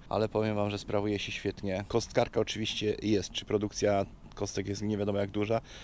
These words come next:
No nie, ale generalnie jak jesteście w dwie osoby, czy tam w trzy osoby, to spokojnie, spokojnie te kostki lodu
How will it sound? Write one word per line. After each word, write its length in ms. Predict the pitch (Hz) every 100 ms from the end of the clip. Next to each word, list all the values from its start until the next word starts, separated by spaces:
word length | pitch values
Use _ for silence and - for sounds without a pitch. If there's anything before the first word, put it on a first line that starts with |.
| - -
No 120 | - 156
nie, 220 | 110 82 - 107
ale 440 | 101 110 107 107 107
generalnie 400 | 104 104 104 104
jak 80 | 98
jesteście 340 | 95 - 98
w 40 | 90
dwie 160 | 90
osoby, 320 | 95 104 101 - - - - - - -
czy 100 | -
tam 120 | 104
w 40 |
trzy 180 | - -
osoby, 260 | 95 98 98
to 80 | -
spokojnie, 560 | - - 101 95 98 -
spokojnie 460 | - - - 98 92
te 100 | 95
kostki 300 | 101 - 98
lodu 300 | 95 92